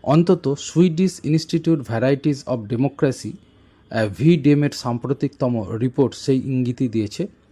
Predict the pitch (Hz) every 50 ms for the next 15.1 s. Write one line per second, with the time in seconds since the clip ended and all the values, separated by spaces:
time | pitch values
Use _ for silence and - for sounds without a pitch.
0 | _ _ _ _ _ - 110 117 135 147 156 160 156 147 120 135 143 143 - -
1 | 165 156 151 - 151 135 - 143 113 104 101 123 123 143 139 - - 131 131 147
2 | 156 156 - - 156 156 156 156 139 - - 127 120 - 139 - - 143 147 143
3 | 147 - 117 117 123 123 123 123 127 120 135 135 135 - 147 143 139 127 - -
4 | - 123 - _ _ - - - 135 127 - _ - 160 131 110 - - 127 131
5 | 131 147 139 - 139 135 127 - 135 127 - 131 127 123 117 127 127 120 120 131
6 | 139 135 - 139 117 117 110 113 107 113 113 117 120 120 113 - 123 107 101 -
7 | - 107 107 - - - 107 - - 165 - _ _ _ _ _ _ _ _ _
8 | _ _ - 123 143 - 185 175 147 131 139 139 - 170 151 143 143 131 131 143
9 | 139 - 156 139 120 131 131 131 120 113 117 - - 120 127 131 127 147 135 131
10 | - 135 143 139 123 113 123 156 180 175 - 139 - 143 131 123 143 139 135 123
11 | - 135 131 135 131 113 113 120 120 - - 156 - - 131 127 135 131 123 120
12 | 120 117 113 - - 110 117 123 131 135 139 143 - - - - 127 - - -
13 | 101 104 143 - _ _ _ _ _ _ _ _ - 131 123 127 127 123 - -
14 | 120 127 131 135 - 147 139 123 104 90 110 117 110 - - 147 135 131 117 110
15 | 110